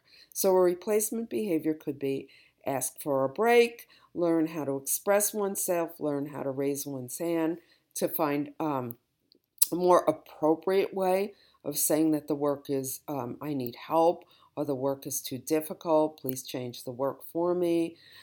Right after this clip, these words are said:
Another replacement behavior would be to give the student, um, in some cases,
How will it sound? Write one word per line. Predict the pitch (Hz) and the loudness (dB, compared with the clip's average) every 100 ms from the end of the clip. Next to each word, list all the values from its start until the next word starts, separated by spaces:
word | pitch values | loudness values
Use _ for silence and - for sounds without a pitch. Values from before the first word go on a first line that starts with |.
| - - | -20 -8
Another | 185 185 190 196 180 | -2 0 4 4 4
replacement | 180 180 170 160 - 170 160 | 2 0 0 0 0 0 0
behavior | 151 160 139 139 156 147 | -2 -2 -2 0 0 0
would | 139 147 143 | -2 -4 -4
be | 147 139 143 | -4 -4 -6
to | - | -8
give | 147 143 139 | -6 -6 -6
the | 143 | -6
student, | - 156 143 139 135 - | -4 -4 -2 -2 -4 -8
um, | 147 147 | -8 -4
in | 160 | -2
some | - 247 247 | 0 -2 -2
cases, | 254 240 240 247 233 | -4 -2 0 0 -2